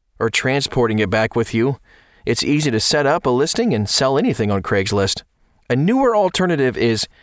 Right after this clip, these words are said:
Facebook offers as well. Keep that in mind. Number fifty-four, sell crafts on Etsy. If you're a little crafty, you should consider selling your stuff on Etsy.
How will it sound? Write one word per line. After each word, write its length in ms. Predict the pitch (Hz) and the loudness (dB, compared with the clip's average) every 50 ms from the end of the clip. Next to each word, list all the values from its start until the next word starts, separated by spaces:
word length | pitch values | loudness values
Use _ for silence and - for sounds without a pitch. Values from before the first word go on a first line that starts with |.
| _ _ _ | _ _ _
Facebook 640 | - - - 139 156 175 - - - 147 147 - - | -12 -4 -2 -2 0 0 -2 -2 -2 -2 -2 -2 -4
offers 540 | - - 131 127 - - 90 69 - - - - | -4 -2 -2 -2 -2 -4 -4 -4 -2 -4 -4 -2
as 140 | - 101 95 | -4 -4 -2
well. 260 | 98 98 80 65 - - | -2 -2 -2 -4 -6 -8
Keep 220 | - 120 113 - | -6 -6 -4 -2
that 180 | 123 117 110 - | -2 -2 -2 0
in 40 | 107 | 0
mind. 340 | 95 80 71 73 - - - _ _ - - - - - - - - | -2 -2 -2 -4 -6 -10 -14 _ _ -20 -20 -20 -20 -20 -14 -6 -4
Number 160 | 127 120 120 | -2 -2 0
fifty-four, 640 | - 139 127 - 120 104 - 156 196 240 269 226 _ _ _ _ _ _ _ | 0 0 -2 -2 -2 -2 0 2 2 0 0 -2 _ _ _ _ _ _ _
sell 340 | - - - 139 135 165 180 | -8 -4 0 0 0 0 0
crafts 520 | - - - 127 117 135 160 - - - - | -2 -2 -2 0 0 -2 -2 -2 -2 -4 -2
on 260 | - 110 123 143 151 - | 0 0 0 0 -2 -4
Etsy. 540 | - 202 233 - - - - 92 82 73 - _ _ _ - - - - - - - | -4 -4 -4 -2 -2 -2 -2 -2 -4 -6 -10 _ _ _ -20 -20 -20 -20 -20 -16 -8
If 280 | - 311 330 - - 254 | -4 -4 -2 -2 0 0
you're 160 | 220 156 127 | 2 2 2
a 60 | 117 | 2
little 260 | 135 170 165 127 113 - | 2 2 0 0 -2 -2
crafty, 760 | - - - 175 214 202 - - - 123 101 131 202 233 - _ _ _ _ _ _ - | -6 -6 -2 -2 0 0 -2 -2 -2 -2 -2 0 -2 -2 -4 _ _ _ _ _ _ -4
you 120 | 196 240 | -2 0
should 200 | 254 - - 180 | 0 0 0 -2
consider 480 | - - 117 107 - - 156 156 156 143 | -2 -2 -2 0 0 0 0 2 2 0
selling 360 | - - 143 139 143 143 143 | 0 0 0 2 2 2 2
your 120 | 139 143 135 | 0 0 0
stuff 340 | - - 120 110 120 - | -2 0 0 -2 0 0
on 160 | - 120 123 - - | 0 -2 -2 -2 -4
Etsy. 460 | 127 123 120 - - - 90 78 - | -4 -4 -2 -2 -2 -2 -4 -4 -8